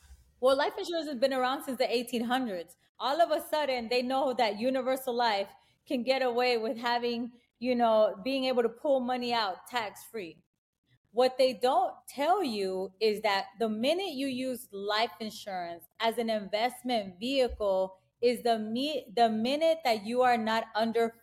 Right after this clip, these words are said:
federal regulation. The minute you take your money into a life insurance policy, that money is not federally regulated. The minute you write a check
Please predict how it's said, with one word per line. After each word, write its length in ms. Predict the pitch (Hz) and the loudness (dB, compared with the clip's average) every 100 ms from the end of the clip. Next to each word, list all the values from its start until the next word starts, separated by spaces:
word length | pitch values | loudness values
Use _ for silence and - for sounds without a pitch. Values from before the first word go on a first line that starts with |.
| _ | _
federal 460 | 202 208 214 214 185 | 0 2 4 4 4
regulation. 720 | 190 180 165 165 175 - 170 - _ _ _ _ _ _ - | 2 2 -2 -2 -4 -8 -16 -20 _ _ _ _ _ _ 0
The 100 | 226 | 2
minute 520 | 220 214 254 330 359 | 2 2 2 2 0
you 100 | 339 | -2
take 320 | 339 294 277 | 0 0 2
your 120 | 247 208 | 0 0
money 460 | 196 214 226 208 | 0 0 -2 -2
into 260 | 202 220 226 | -4 -2 0
a 120 | 185 | 0
life 300 | 180 196 - | 2 0 -2
insurance 680 | 247 233 - 220 190 165 - _ _ | -4 -6 -6 -4 -4 -8 -16 _ _
policy, 880 | 262 302 330 226 208 - 185 180 190 _ _ _ - | -2 0 2 0 -4 -10 -8 -8 -8 _ _ _ -2
that 200 | 233 302 | 0 0
money 320 | 240 269 262 | 0 0 0
is 120 | 233 | -2
not 260 | 214 214 - _ | -4 -6 -8 _
federally 480 | 214 202 214 233 247 | 0 2 2 0 -2
regulated. 720 | 208 269 330 254 190 170 160 - _ _ _ _ _ | 2 2 2 -2 -2 -2 -6 -12 _ _ _ _ _
The 120 | 233 | 0
minute 360 | 240 233 285 349 | 2 2 0 -2
you 180 | 311 302 | -2 0
write 180 | 294 262 | 2 2
a 60 | |
check 720 | 214 - - 330 269 214 - | 0 -6 -2 2 2 0 -4